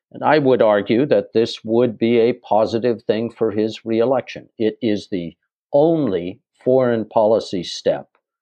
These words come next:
and the only foreign policy step involving Russia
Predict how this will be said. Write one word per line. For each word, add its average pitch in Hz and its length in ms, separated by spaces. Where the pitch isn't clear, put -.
and 95 200
the 101 280
only 120 320
foreign 117 420
policy 104 480
step 98 400
involving 82 680
Russia 127 420